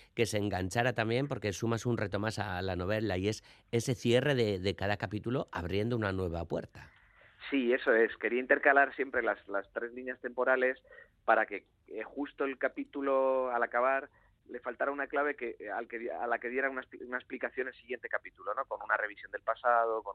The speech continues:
Speaker 2: una... Entonces, bueno, efectivamente siempre dejo ese... Al final del cap-, el, el final del capítulo siempre abre otra historia, ¿no? Es un poco... La, la idea era dejar al lector con ganas de más, porque, bueno, para mí lo fundamental era que,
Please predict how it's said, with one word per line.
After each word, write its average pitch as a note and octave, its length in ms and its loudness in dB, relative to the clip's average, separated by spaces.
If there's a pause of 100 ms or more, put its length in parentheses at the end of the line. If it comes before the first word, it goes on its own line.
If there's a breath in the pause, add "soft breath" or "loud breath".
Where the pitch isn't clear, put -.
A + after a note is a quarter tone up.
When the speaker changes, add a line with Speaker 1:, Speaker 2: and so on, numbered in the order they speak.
Speaker 2:
una... G2+ 100 -4 (320 loud breath)
Entonces, A#2+ 360 -2
bueno, A#2+ 400 4
efectivamente C3 720 0
siempre B2 300 2
dejo A#2 440 4
ese... - 340 -6 (460)
Al A2 120 0
final A#2 260 -2
del B2 80 -2
cap-, A#2+ 240 -2
el, A2+ 140 -6 (120)
el A2 60 -8
final A#2 200 2
del B2+ 80 -2
capítulo B2+ 380 2
siempre B2 280 0
abre A#2 120 2
otra G#2 160 -2
historia, G2+ 400 -4
¿no? G#2+ 120 -6
Es - 120 -12
un A2+ 60 -20
poco... G#2+ 460 0 (380 loud breath)
La, G#2+ 200 2
la G#2+ 160 -2
idea A2+ 260 4
era A2 520 0
dejar G#2+ 260 -6
al B2 80 -4
lector A#2+ 260 -10
con B2 140 -12
ganas A#2 240 -8
de A2+ 80 -20
más, A2+ 260 -8
porque, E2 220 -16 (240)
bueno, F2 220 -12 (720)
para E2+ 160 -4
mí F2+ 100 -10
lo F#2+ 100 -4
fundamental F#2+ 460 -2
era G2 200 4
que, F2+ 180 -12